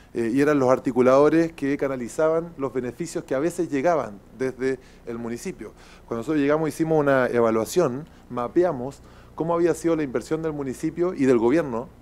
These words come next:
regional y central en Renca. Y quedaba clarito en los mapas de calor cuáles eran los barrios favoritos de la administración anterior, po.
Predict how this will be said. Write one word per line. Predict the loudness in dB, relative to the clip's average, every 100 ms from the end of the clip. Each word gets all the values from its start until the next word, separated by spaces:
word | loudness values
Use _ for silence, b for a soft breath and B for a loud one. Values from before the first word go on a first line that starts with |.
| -20 -20 -20 -18
regional | -14 -10 -6 -4 -4
y |
central | -8 -8 2 2 2 B B -10
en | -8 -6
Renca. | -6 -8 -14 -20 -20 B B B B B B -12
Y | -6
quedaba | 0 2 2 2
clarito | 2 2 0 0 0
en |
los | 0
mapas | -4 -4 -4
de | -4
calor | -4 -2 -2 -4 -8
cuáles | -4 -2
eran | -2 -4
los | 0
barrios | 0 -2 -2
favoritos | 0 0 -2 -4 -6
de | -6
la | -8
administración | -10 -14 -12 -12
anterior, | -12 -18 -20
po. | -20